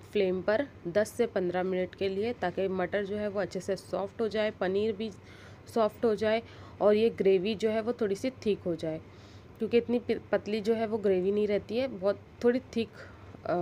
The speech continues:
हो जाए, इसके लिए हम दस से पन्द्रह मिनट रख देंगे इसको। तो ये हमारा मटर पनीर रेडी हो चुका है, आप इसे सर्व कर सकते हैं नान या पराठे के साथ। मिलते हैं नेक्स्ट रेसिपी में, तब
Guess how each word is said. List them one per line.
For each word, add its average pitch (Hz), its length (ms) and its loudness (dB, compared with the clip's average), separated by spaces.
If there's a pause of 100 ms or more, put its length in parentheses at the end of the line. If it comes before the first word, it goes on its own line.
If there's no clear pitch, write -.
(120)
हो 180 120 2
जाए, 214 340 0
इसके 185 240 -4
लिए 196 80 0
हम 226 280 -4
दस 180 180 0
से 208 80 -2
पन्द्रह 160 300 -4
मिनट 175 260 -6
रख 170 140 -2
देंगे 160 280 -4
इसको। 156 300 -10 (1080)
तो 185 200 4
ये 202 200 2
हमारा 208 360 2
मटर 196 300 0
पनीर 202 440 2
रेडी 180 280 2
हो 220 140 0
चुका 196 280 -6
है, 190 240 -2
आप 165 240 -4
इसे 175 200 -4
सर्व 175 280 -4
कर 170 100 -2
सकते 165 320 -8
हैं 170 100 -4
नान 196 300 0
या 202 100 -2
पराठे 190 340 -4
के 226 160 -4
साथ। 185 380 -4
मिलते 226 180 -2
हैं 240 100 0
नेक्स्ट 196 240 -4
रेसिपी 165 300 -8
में, 156 100 -6
तब - 120 -8